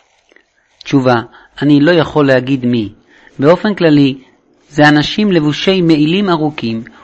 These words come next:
ופאות ארוכות וזקנים, ונראים, הם אפילו תלמידי חכמים, אבל יש בלבול,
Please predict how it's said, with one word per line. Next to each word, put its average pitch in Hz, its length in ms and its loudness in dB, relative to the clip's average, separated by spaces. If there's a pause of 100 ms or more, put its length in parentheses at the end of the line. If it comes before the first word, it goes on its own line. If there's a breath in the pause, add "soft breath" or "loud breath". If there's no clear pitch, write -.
(160 loud breath)
ופאות 185 440 0
ארוכות 160 540 0
וזקנים, 135 760 -2 (380 soft breath)
ונראים, 180 840 0 (560)
הם 202 120 0
אפילו 233 260 0
תלמידי 214 320 -4
חכמים, 196 600 -4 (440 soft breath)
אבל 139 260 0 (200)
יש 147 340 0
בלבול, 120 500 -2